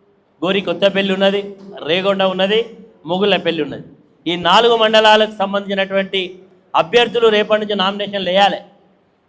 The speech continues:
కాబట్టి నామినేషన్ల యొక్క ప్రక్రియ ఒక పక్క జరుగుతూనే ఉంటుంది. గ్రామంలో ఇప్పటికే నేను చాలామందితోటి ఫోన్లలో మాట్లాడడం జరిగింది. చాలామందితోటి ఇదివరకే మాట్లాడుతున్న అలర్ట్ చేస్తా ఉన్నా, ఎన్నికలు వచ్చినట్టున్నాయా, కొంచెం అందరూ కూడా అలర్ట్గా ఉండండి,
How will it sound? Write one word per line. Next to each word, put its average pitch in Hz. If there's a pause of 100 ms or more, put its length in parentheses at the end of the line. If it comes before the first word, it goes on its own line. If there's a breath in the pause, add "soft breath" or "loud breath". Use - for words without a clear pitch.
(140)
కాబట్టి 233 (380)
నామినేషన్ల 226
యొక్క 220
ప్రక్రియ 214 (540)
ఒక 175
పక్క 185
జరుగుతూనే 202
ఉంటుంది. 208 (640)
గ్రామంలో 214
ఇప్పటికే 208
నేను 208
చాలామందితోటి 202
ఫోన్లలో 196
మాట్లాడడం 190
జరిగింది. 190 (560)
చాలామందితోటి 208
ఇదివరకే 214
మాట్లాడుతున్న 208
అలర్ట్ 208
చేస్తా 214
ఉన్నా, 202 (480)
ఎన్నికలు 202
వచ్చినట్టున్నాయా, 208
కొంచెం 202
అందరూ 190
కూడా 196
అలర్ట్గా 196
ఉండండి, 202